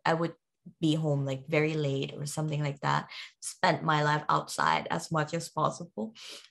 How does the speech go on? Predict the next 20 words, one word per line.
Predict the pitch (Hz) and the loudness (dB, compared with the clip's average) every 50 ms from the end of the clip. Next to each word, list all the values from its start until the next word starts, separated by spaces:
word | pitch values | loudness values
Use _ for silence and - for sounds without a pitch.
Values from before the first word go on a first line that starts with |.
| _ | _
And | - 247 247 240 | -4 0 2 6
then, | 254 254 254 254 254 247 247 247 | 6 8 8 8 6 4 2 2
uh, | 214 - - 196 202 190 190 | 0 0 2 4 4 4 4
yeah, | 185 180 170 170 | 4 4 2 2
when | 170 175 180 | 2 0 -2
pandemic | 175 - - 202 220 226 233 214 185 165 - - | -2 0 2 2 2 2 0 0 0 -2 -2 -2
hits, | - 170 147 143 - - - - - - | 0 0 0 0 0 -4 -10 -10 -6 -2
I | 151 151 | -2 -2
get | 151 - 147 131 | 0 0 -2 -2
stuck | - - - - 156 - - - - - _ _ | -4 -6 -4 -2 -2 -2 -2 -6 -18 -20 _ _
inside | - 165 156 147 - - - - - - - - - _ _ - - - - - - _ - | -8 -6 -6 -4 -2 -2 0 0 0 -2 -4 -8 -12 _ _ -20 -20 -20 -20 -20 -20 _ -2
twenty-four | - 185 160 156 165 - 165 156 156 | 2 2 2 2 2 2 2 2 2
seven. | - - - - - - - - - - _ - - - - - - - | 2 0 -2 -2 -2 -2 -6 -8 -8 -10 _ -20 -20 -20 -20 -20 -8 -2
And | - 165 165 160 | 0 0 2 2
the | 160 | 0
kids | 151 - - 175 170 - - - | -2 0 0 0 0 0 0 0
also | 165 165 160 - 170 160 160 | 0 0 0 0 0 0 2
having | 160 160 160 151 156 165 175 170 | 2 2 2 2 2 2 -2 0
online | - - 160 151 151 156 160 170 196 208 | 2 2 2 4 4 2 2 2 2 -2
class, | 214 - 254 247 262 269 277 277 277 277 | -2 2 4 6 6 8 6 6 2 -2